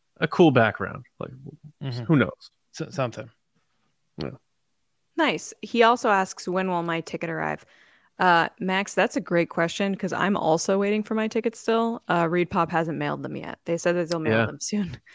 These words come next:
Speaker 3: <laughs> He said, "How
Speaker 1: Same
Speaker 3: do I
Speaker 1: here.
Speaker 3: get into panels? When will the reservation system be active?" That's also a great question. Uh, ReedPop has not announced that yet. I'm assuming that's gonna come in the next week or so. And then he says, "Can I carry a backpack with me?"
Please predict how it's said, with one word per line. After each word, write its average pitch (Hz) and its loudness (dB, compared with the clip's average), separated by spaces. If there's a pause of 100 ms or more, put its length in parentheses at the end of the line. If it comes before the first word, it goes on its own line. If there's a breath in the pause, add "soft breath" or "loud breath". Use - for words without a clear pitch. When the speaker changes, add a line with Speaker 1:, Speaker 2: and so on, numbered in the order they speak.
Speaker 3:
<laughs> - -20
He 247 4
said, 233 4
"How 240 4
Speaker 1:
Same 214 6
Speaker 3:
do 220 4
I 220 6
Speaker 1:
here. 214 4
Speaker 3:
get 202 4
into 190 -2
panels? 170 -2
When 175 0
will 175 0
the 170 2
reservation 165 -2
system 156 -6
be 147 -4
active?" 165 -2
That's 175 2
also 180 4
a 139 0
great 143 -4
question. 143 -6 (340 soft breath)
Uh, 156 4
ReedPop 170 2
has 156 2
not 156 2
announced 156 0
that 185 2
yet. 185 0
I'm 160 -2
assuming 165 -2
that's 160 -4
gonna 151 -4
come 160 -4
in 151 -4
the 151 -4
next 147 -8
week - -6
or - -4
so. - -6 (480 soft breath)
And 180 2
then 175 4
he 175 2
says, 165 2
"Can 233 0
I 226 2
carry 214 0
a 175 0
backpack 165 -2
with 147 -10
me?" 151 -8